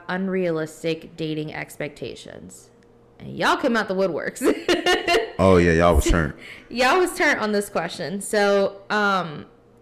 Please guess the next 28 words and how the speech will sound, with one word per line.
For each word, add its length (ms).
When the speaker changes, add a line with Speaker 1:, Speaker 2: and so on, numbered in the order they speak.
Speaker 1:
I 80
wanna 200
read 240
some 220
of 160
the 380
responses 720
'cause 100
I 100
think 280
it'll 200
make 240
for, 140
like, 260
good 160
discussion. 640
Um, 560
so 600
we 140
had 260
some, 400
we 140
had 100
a 40
lot 440
saying 400
yes. 580
Um, 680